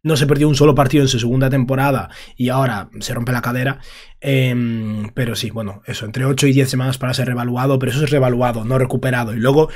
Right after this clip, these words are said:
una vez esté recuperado, tiene que recuperar el físico. Son, son varios, varios meses. Mm, creo que es,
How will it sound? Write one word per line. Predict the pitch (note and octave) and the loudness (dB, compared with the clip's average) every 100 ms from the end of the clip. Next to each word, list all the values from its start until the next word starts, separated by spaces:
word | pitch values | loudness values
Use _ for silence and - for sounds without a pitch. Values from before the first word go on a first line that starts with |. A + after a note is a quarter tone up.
| - | -6
una | C#3+ C3+ | -2 0
vez | C3 | 0
esté | C#3 | 0
recuperado, | C3 B2+ A#2+ C3+ D#3 | 0 0 2 2 4
tiene | C#3+ C#3 C3 | 2 0 0
que | C3+ | 0
recuperar | B2+ B2+ A#2+ B2 | 0 -2 0 0
el | |
físico. | - B2 A#2 - - - - | 0 -2 -4 -6 -10 -14 -4
Son, | D3+ C#3+ B2+ F2+ E2+ | -2 0 0 -4 -8
son | - D#3+ B2+ A#2+ A#2+ A#2 A2+ | -2 0 0 -4 -10 -6 0
varios, | C3 A#2+ A2+ | 0 0 -6
varios | A#2 G#2 G#2 | -12 -12 -14
meses. | G2 - - - - - _ - | -14 -16 -18 -18 -20 -20 _ -4
Mm, | C3+ B2 A2 A#2+ A#2 - - | -2 -2 -4 -10 -18 -18 -6
creo | D#3 E3 | 0 0
que | E3+ | 0
es, | C3+ - | -2 -6